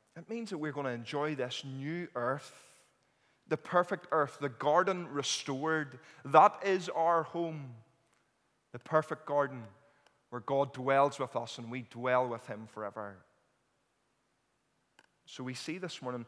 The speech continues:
who are our people? What are we? Who are we? We are elect and we are exiled, so we do not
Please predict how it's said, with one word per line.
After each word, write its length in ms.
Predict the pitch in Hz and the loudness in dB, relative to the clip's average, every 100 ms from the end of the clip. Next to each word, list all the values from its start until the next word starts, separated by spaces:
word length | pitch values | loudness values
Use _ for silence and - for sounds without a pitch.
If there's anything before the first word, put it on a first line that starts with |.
| - | -12
who 200 | - 202 | -4 2
are 140 | 214 156 | 6 6
our 100 | 135 | 6
people? 340 | - 135 127 | 2 -4 -4
What 200 | 123 160 147 | 0 0 2
are 180 | 175 | 2
we? 240 | 180 180 180 170 - _ _ | 2 -2 -6 -12 -20 _ _
Who 160 | 196 | -6
are 200 | 160 160 | 0 0
we? 340 | 175 175 180 170 - _ _ _ _ _ _ _ _ _ _ | 0 -2 -4 -10 -20 _ _ _ _ _ _ _ _ _ _
We 120 | 147 | -2
are 100 | 143 | 0
elect 560 | 131 127 165 196 - - - _ _ _ | 2 2 0 0 -12 -20 -20 _ _ _
and 160 | 131 135 | -6 -2
we 120 | 180 | 2
are 140 | 147 - | 2 4
exiled, 460 | 139 - 156 156 | 2 4 2 2
so 160 | - 175 | 0 -2
we 200 | 180 196 | -2 -4
do 200 | 180 214 | -2 -2
not 300 | 226 180 | 4 4